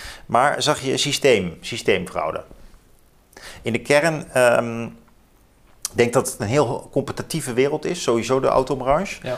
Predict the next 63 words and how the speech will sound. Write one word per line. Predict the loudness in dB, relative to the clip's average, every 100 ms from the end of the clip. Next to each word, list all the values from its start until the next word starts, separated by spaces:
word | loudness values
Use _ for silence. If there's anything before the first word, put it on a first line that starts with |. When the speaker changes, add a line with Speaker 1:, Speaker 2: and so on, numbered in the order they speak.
| -10 -6
Speaker 1:
En, | -4 -4 -4
eh, | 0 4 6 4 2
als | 2
je | 2
heel | 2 4
hoge | 0 0
verwachtingen | -2 -2 -2 -6 -6
hebt | -4
en | -4 -2
mensen | -2 0
daar | -2
ook | 0
op | -2
beloont | 0 2 2 2
en | -2
ook | 0
bonussen | 4 4 4 -4
voor | -6 -6
gaat | -4
geven, | 0 0 -2 -6
dan | 0
kan | 2
het | 2
zo | -2
zijn | 0 0
dat | 0
mensen | -2 -4 -6
soms | -8 -4
denken | -4 -4
van, | -6 -6
"Oké, | -4
ja, | -4 -4 -4
tandje | -4 -2 0
erbij, | 2 2
tandje | 2 -4 -2
erbij." | 2 4 4 0
En | 2
dan | 2 2
op | -2 -2
manieren | 0 0 -4 -4 -4
gaan | 0 0 0 -4 -10 -6 0
werken | 2 2 -2 -6
die | -8 -6
net | 0 0 0
niet | 0 -2
meer | 0
kunnen, | 0 0 0
net | -2 0
nog | 0
wel | 4 2
kunnen. | 2 -2 0 -4 -8 -20 -16 -4
En | 2
dan, | 4 4 2
eh, | 0 0 -2 -2 -2
van | -2 -2
het | 0
een | 0 0
komt | -6
het | -6 2
ander, | 4 4 4 4
eh, | 2 0 -2 -2
je | -2
niveau, | -4 0 4 6 4